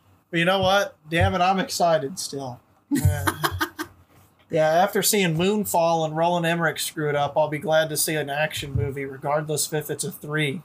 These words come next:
'cause it's got Liam Neeson in it. He may even be able to save a Roland Emmerich movie. Who knows? Probably not. <laughs> Either way, Death on the Nile. Uh, this is,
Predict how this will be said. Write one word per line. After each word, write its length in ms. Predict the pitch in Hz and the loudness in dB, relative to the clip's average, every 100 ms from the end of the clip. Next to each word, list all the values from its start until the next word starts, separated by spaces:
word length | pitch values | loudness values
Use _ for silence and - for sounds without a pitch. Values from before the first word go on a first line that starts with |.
| - | -6
'cause 180 | 160 135 | -6 -6
it's 100 | - | 0
got 260 | 156 147 | 0 0
Liam 320 | 143 151 151 143 | -2 -4 -4 -6
Neeson 300 | 151 - 131 131 | -6 -6 -8 -12
in 80 | |
it. 100 | 123 - _ _ | -14 -16 _ _
He 100 | 196 | -4
may 220 | 214 190 180 | 2 4 4
even 140 | 160 | 2
be 80 | 165 | 2
able 180 | 160 156 | 2 2
to 80 | 151 | 0
save 300 | 175 160 151 | 2 0 0
a 60 | |
Roland 340 | 147 160 160 170 | 0 2 2 2
Emmerich 320 | 170 135 131 | 0 -2 -6
movie. 320 | 139 123 117 _ _ _ - _ - | -12 -12 -16 _ _ _ -20 _ -14
Who 120 | - 160 | -8 -2
knows? 400 | 151 127 127 - _ _ _ _ - _ _ _ - | 0 0 -6 -14 _ _ _ _ -20 _ _ _ 0
Probably 300 | 180 151 131 | 4 4 0
not. 220 | 120 110 _ _ _ - | -6 -10 _ _ _ -18
<laughs> 60 | - - - - _ _ - - - - 180 190 | -16 -16 -18 -20 _ _ -20 -20 -6 -6 -6 0
Either 280 | 202 175 | 2 4
way, 200 | 139 127 - _ 160 | 2 -2 -6 _ 0
Death 220 | 208 247 | 2 4
on 140 | 269 | 2
the 80 | 220 | 2
Nile. 420 | 185 190 156 120 _ _ _ | 2 2 2 -2 _ _ _
Uh, 280 | 151 143 143 | -4 -2 -2
this 180 | 214 277 | -2 -2
is, 340 | 196 - | -2 -4